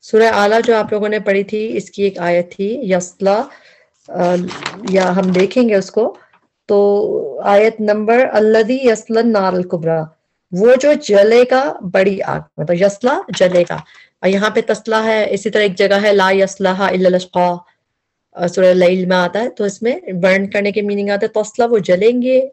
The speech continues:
नारन, आग में, हामिया, भड़कती हुई।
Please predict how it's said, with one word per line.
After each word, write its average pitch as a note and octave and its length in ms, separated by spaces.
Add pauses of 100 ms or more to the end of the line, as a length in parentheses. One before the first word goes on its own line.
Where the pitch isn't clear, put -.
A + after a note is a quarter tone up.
नारन, G#3+ 420 (100)
आग G3 300
में, A3+ 160 (260)
हामिया, G3+ 640 (600)
भड़कती G3+ 420
हुई। E3 160